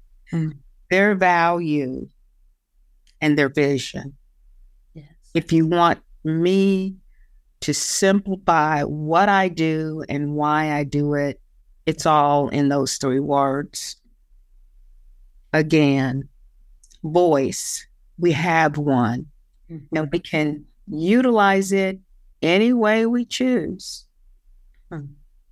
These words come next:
Speaker 2: Value. Many of us do not feel our value, and you would call it your power.
Speaker 1: Mm-hmm.
Speaker 2: Oh my gosh, your book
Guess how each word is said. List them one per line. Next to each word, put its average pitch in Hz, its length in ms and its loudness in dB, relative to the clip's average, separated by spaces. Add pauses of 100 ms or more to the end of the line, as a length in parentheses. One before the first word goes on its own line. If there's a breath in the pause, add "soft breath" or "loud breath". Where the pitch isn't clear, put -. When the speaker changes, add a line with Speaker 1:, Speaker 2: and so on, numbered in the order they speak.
Speaker 2:
Value. 180 840 0 (880)
Many 202 340 2
of 185 80 0
us - 440 -2
do 160 180 -2
not 160 440 0 (160)
feel 139 480 -2 (1300)
our 147 140 2
value, 147 540 2
and 131 280 -2
you 226 140 4
would - 160 0
call 143 340 -2
it 117 240 -6 (280)
your 139 160 2
power. 123 580 -2 (460)
Speaker 1:
Mm-hmm. 151 340 -18 (920)
Speaker 2:
Oh 208 160 2
my 190 220 4
gosh, 123 800 0
your 180 440 2
book 165 500 0